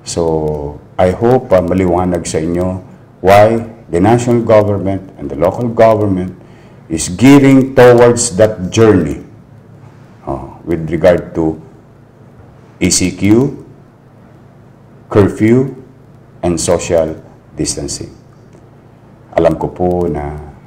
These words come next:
pagod na pagod na kayo, nakakainip, nakakayamot. Gusto nyo nang maging normal ang buhay natin.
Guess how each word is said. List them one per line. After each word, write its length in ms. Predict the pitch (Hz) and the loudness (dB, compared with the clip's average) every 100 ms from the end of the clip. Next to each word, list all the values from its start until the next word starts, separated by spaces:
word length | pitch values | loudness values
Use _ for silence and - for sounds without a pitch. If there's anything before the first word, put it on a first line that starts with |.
| _ | _
pagod 240 | - 71 76 | -8 -6 -4
na 80 | |
pagod 320 | 76 76 76 76 | -4 -4 -6 -6
na 140 | 80 | -6
kayo, 420 | - 139 139 160 185 - - - _ _ _ - - | -4 -4 -4 -6 -12 -18 -20 -20 _ _ _ -18 -12
nakakainip, 1000 | 71 67 65 - - 104 117 120 117 - - - - - - - - - | -12 -12 -12 -10 -4 0 2 2 0 -6 -20 -20 -20 -20 -20 -20 -18 -6
nakakayamot. 920 | 156 139 - 92 85 85 90 87 - - - - - - - - - - _ - - - - | -4 -4 -2 0 0 -2 -2 -2 -4 -14 -20 -20 -20 -20 -20 -20 -20 -20 _ -20 -20 -14 -6
Gusto 240 | 87 - | -6 -4
nyo 160 | 87 82 | -2 -2
nang 360 | 78 76 71 71 | -4 -6 -8 -8
maging 360 | - 80 80 82 | -8 -4 -4 -4
normal 580 | 80 90 104 82 69 - - - | -2 0 0 -2 -6 -14 -20 -14
ang 280 | 76 69 | -12 -12
buhay 360 | 67 71 71 71 | -10 -10 -8 -8
natin. 480 | 76 95 - 62 | -6 -8 -8 -16